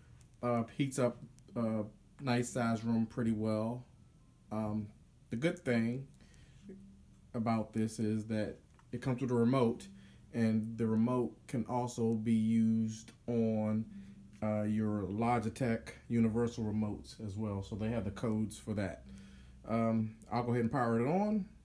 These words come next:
So when you turn it on, you have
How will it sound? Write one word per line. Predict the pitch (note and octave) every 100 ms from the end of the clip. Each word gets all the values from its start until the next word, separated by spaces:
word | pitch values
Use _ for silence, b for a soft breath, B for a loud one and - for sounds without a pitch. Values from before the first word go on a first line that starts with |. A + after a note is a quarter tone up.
| -
So | -
when | A#2 A#2+
you | A#2
turn | D#3 D3
it | D3+ D#3+
on, | D#3+ D#3+ D#3 B B B B B
you | - A#2
have | B2 A#2 A2+ A2+ A2